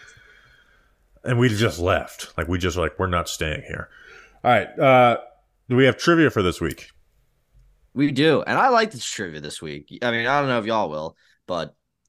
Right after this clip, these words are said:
Speaker 2: I think, I think it's fun. So back on January eighth, twenty seventeen, I believe I got the date right, the Giants played the Packers.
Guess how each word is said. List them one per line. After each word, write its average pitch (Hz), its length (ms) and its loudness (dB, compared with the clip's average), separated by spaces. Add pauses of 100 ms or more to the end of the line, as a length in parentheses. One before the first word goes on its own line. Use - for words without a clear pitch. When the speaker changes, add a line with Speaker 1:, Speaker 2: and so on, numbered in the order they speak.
(380)
Speaker 2:
I 123 140 0
think, 101 240 -4
I 131 140 0
think 117 140 -2
it's 90 100 -6
fun. 92 180 -8
So 123 140 -4
back 170 240 0
on 165 80 2
January 165 500 -2
eighth, 135 240 -6
twenty 117 240 -14
seventeen, 113 520 -12
I - 60 -16
believe 98 120 -6
I 104 40 -2
got 104 120 0
the 95 80 -12
date 82 180 -6
right, 80 180 -4 (340)
the 127 100 0
Giants 156 340 0
played 110 240 -4
the 123 80 -6
Packers. - 500 -10